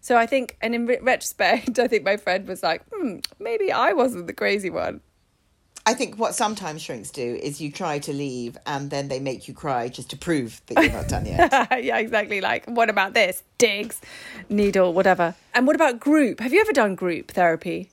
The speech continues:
Speaker 2: Yeah, I have. Uh,
Speaker 1: I, I, I'm
Speaker 2: I
Speaker 1: a big
Speaker 2: don't know.
Speaker 1: fan. No. See, I'm a big fan, but I understand the whole thing 'cause you feel sort of oddly, you sit down for the first time, you feel supported, you love them all and everything is resonating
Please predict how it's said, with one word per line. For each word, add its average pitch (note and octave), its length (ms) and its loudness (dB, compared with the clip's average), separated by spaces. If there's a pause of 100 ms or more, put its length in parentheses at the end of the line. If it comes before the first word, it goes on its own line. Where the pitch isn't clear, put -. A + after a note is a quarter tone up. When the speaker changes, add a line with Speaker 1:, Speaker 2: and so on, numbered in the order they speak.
Speaker 2:
Yeah, C3+ 720 0 (100)
I B2 120 -8
have. A#2+ 600 -8 (340)
Uh, A#2 840 0 (100)
Speaker 1:
I, D4+ 320 4
I, B3+ 260 4
I'm D#4 80 4
Speaker 2:
I D#4 40 4
Speaker 1:
a C#4 40 4
big C#4 180 2
Speaker 2:
don't B3+ 80 -2
know. - 20 0
Speaker 1:
fan. F3+ 500 2 (100)
No. A#3+ 800 0 (120)
See, - 180 0
I'm C#4+ 180 6
a C#4+ 40 -2
big C#4 140 0
fan, F#3 380 2
but - 380 0 (380)
I - 220 4
understand A3 640 2
the G3+ 60 0
whole G#3 160 -2
thing G#3 180 -2
'cause F#3 140 -10 (180)
you G#2+ 100 -8
feel G#3+ 360 2
sort G3+ 160 -6
of - 100 -6
oddly, A3+ 340 2
you A3+ 140 -4
sit - 240 -2
down A3 240 2
for G#3+ 80 -4
the G#3 60 -6
first G#3+ 320 2
time, G3+ 400 0
you F#3+ 80 -6
feel G#3 240 0
supported, G#3 840 -2
you G3+ 60 -4
love G3 240 2
them G3+ 120 -2
all G3+ 200 2
and G3+ 100 0
everything G#3 320 0
is G3 140 -4
resonating F#3+ 920 0